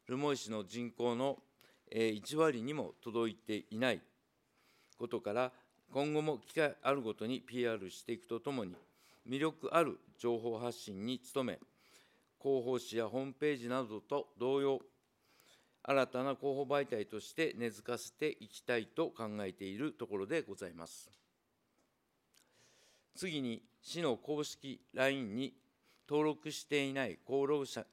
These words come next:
あ、高齢者に対し、登録を呼びかける取り組みについてのご質問でございますが、留萌市公式ラインの登録に向けた周知といたしましては、えー、これまで留萌市ホームページや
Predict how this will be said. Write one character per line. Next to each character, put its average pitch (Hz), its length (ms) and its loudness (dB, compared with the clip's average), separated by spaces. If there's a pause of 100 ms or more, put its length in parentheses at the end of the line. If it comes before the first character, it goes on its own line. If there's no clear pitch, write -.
あ、 101 120 -2
高 151 280 4
齢 151 160 6
者 113 160 -2
に 92 120 -6
対 107 200 2
し、 - 260 -12 (800)
登 156 260 6
録 151 240 0
を 156 160 4
呼 127 120 4
び 131 120 -6
か 135 160 -2
け 139 160 0
る 135 140 -4
取 120 240 -2
り 117 60 -12
組 117 220 -4
み 117 80 -2
に 113 80 -6
つ 120 140 -8
い 110 60 -6
て 117 140 -2
の 131 100 -2
ご 107 120 0
質 104 140 -6
問 107 180 -4
で 101 60 -4
ご 104 100 0
ざ 107 120 -2
い 107 60 -2
ま 107 100 -4
す - 100 -10
が、 104 180 0 (760)
留 131 100 -2
萌 160 200 4
市 - 220 -6
公 151 220 0
式 151 240 -6
ラ 143 160 2
イ 135 80 -2
ン 110 100 -2
の 127 120 2
登 127 300 -2
録 127 220 -4
に 127 100 0
向 120 100 -2
け 117 180 -2
た 131 380 2
周 131 260 -8
知 - 160 -16
と 107 80 -4
い 98 80 -6
た 123 140 -2
し - 120 -10
ま 139 100 -2
し - 100 -8
て 113 80 -2
は、 113 160 0 (640)
え 120 80 -2
ー、 113 40 -4
こ 143 120 2
れ 147 60 2
ま 147 120 2
で 107 180 2 (180)
留 131 80 -4
萌 143 180 2
市 113 160 -8
ホ 135 140 -4
ー 143 160 -2
ム 135 40 -8
ペ 143 220 2
ー - 20 2
ジ 90 200 -6
や 110 180 0